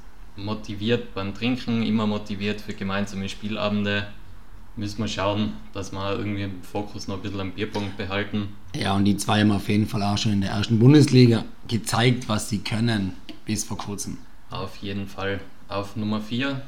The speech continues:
Speaker 1: unser Captain, der Airball, der leider verletzungsbedingt in der Vergangenheit ein bisschen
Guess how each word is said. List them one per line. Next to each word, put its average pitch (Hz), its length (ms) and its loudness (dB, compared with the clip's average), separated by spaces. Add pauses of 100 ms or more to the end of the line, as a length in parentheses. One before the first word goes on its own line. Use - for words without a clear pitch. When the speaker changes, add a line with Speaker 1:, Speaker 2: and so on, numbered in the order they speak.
(140)
Speaker 1:
unser 107 260 -6
Captain, 120 520 -4 (580)
der - 120 -6
Airball, 113 500 0 (320)
der 101 240 -2
leider 101 320 0
verletzungsbedingt 107 1080 -4
in 107 80 -4
der 101 80 -4
Vergangenheit 101 580 -4
ein 101 60 -6
bisschen 101 440 -6